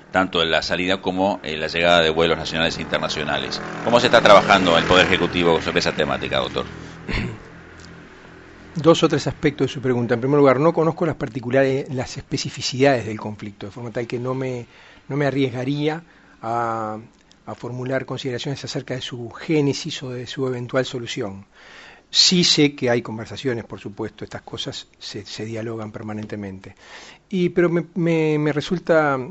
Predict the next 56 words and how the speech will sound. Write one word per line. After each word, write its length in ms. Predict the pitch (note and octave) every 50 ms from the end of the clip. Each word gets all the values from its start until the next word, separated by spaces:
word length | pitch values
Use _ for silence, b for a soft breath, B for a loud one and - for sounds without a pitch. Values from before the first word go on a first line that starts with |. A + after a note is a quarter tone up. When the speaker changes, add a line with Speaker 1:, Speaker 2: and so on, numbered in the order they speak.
| A3+ - - G3+
Speaker 2:
eh, 420 | F3 E3 C#3+ C#3 C3+ C3+ C3+ C3+ C#3
un 160 | D3 D3+ D#3 D3
buen 180 | D#3 D#3 D3
pie 200 | D3+ E3+ E3+ D#3+
su 160 | D3 - D3+
pregunta, 580 | A#2+ D3 C#3 C#3 C#3+ C#3 C3 A#2 - B2+ B2 -
porque 180 | - B2 - A#2
usted 140 | - C#3
me 100 | C3+ C#3
hizo, 220 | C#3 - - C3 B2 - - B2 - - - -
me 160 | A#2+ A#2+ B2+ C3+
hizo, 280 | C3 - - C3+ B2+
me 140 | A#2+ A#2+ B2+
dijo, 200 | C3 B2+ - C3
"Terminemos 440 | - C3 B2+ C3 C#3 C#3+ C#3+ C#3+ C#3
con 120 | - C#3 B2+
el 80 | A#2+
tema 160 | A#2 C3 B2+
de 40 | B2
los 80 | A#2 -
conflictos". 560 | - A#2+ G#2+ B2+ B2+ A#2 - - A2 G#2 B B B B B B B B B B B -
Es 140 | - C3+ D#3+
interesante 480 | E3 D#3 D#3 D3 C#3 E3 E3+ C#3 D3 B2
porque 240 | C#3 C3 B2+ C3
yo 140 | C3 C#3+ D#3+
les 140 | D#3+ D#3+ C#3
mencioné 460 | C#3+ C#3+ C#3 - D3+ D3 D3+ D3+ C#3+
acá 200 | C3 B2 A#2+ C3+
en 100 | B2+ B2+
la, 180 | A#2+ A2+ A2+ A#2
en 100 | A#2+ B2
la 160 | B2 A#2+ A#2
reseña 460 | A#2 B2+ - - - D3+ D3 C#3 A#2+
que 100 | A2+ B2
hice 220 | C3 C3+ - C3+ A#2+
de 80 | A#2
los, 280 | A2 A2 A2 - - -
con 180 | - - A#2+ -
mucho 200 | F3+ F3 - C#3+
gusto, 280 | D#3 F3 F3 - -
de 120 | A2 A2 G#2+
los, 280 | G#2+ G#2 G2+ - - _ _ _ _ _
de 160 | A#2+ A#2 A#2+
los, 500 | A#2 A#2 A#2 A2+ A2 G#2+ - - - - _ _ _ _ - -
de 80 | - B2
las 160 | A#2 A2 -
exposiciones 420 | G#2 - A#2+ G#2 - - E3 D#3 C#3
de 20 |
los 60 | -
señores 240 | - C#3 C#3+ C#3+ C3+
ministros, 380 | C#3 C#3 C#3 - - D3+ C3+ C3
reseñé 340 | B2+ A#2 - B2+ C#3 D#3+
una 120 | F3 E3+ C3+
cantidad 220 | C3 A2+ - F3+
de 40 | F3+
cosas 240 | F3+ D3+ F3+ C#3